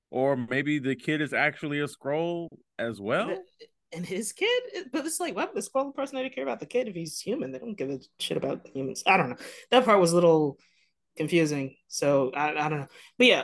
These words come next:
Speaker 2: um, like I said, to the main point, he has the kid, and he's like, "Nobody, yeah, nobody calls me Nick,"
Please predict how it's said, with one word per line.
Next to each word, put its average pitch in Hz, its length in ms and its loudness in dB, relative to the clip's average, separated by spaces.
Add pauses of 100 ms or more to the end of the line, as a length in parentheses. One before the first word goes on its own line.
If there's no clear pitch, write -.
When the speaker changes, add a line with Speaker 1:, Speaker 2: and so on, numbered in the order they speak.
Speaker 2:
um, 202 480 6
like 202 160 0
I 190 60 2
said, - 180 -4 (920)
to 277 100 8
the 233 80 6
main 214 220 6
point, 170 240 -2 (520)
he 285 140 4
has 254 260 4
the 240 80 -4
kid, 220 420 4
and 202 120 -4
he's 208 160 -2
like, 175 220 0 (140)
"Nobody, 185 580 0
yeah, 170 300 0
nobody 185 360 -2
calls 165 360 -8
me 160 120 -8
Nick," 151 300 -8